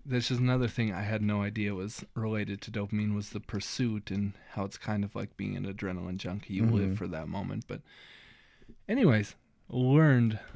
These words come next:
Speaker 1: about dopamine levels and how they affect multiple different things like addiction,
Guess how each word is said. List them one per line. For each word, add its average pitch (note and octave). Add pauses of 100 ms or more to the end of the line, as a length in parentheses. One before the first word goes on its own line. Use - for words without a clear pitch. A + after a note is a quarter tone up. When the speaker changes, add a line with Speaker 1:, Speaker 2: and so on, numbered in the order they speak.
(380)
Speaker 1:
about A2
dopamine A2
levels G#2
and G#2+
how A2
they G#2
affect G2+
multiple A2
different G#2+
things G2+
like G2
addiction, G#2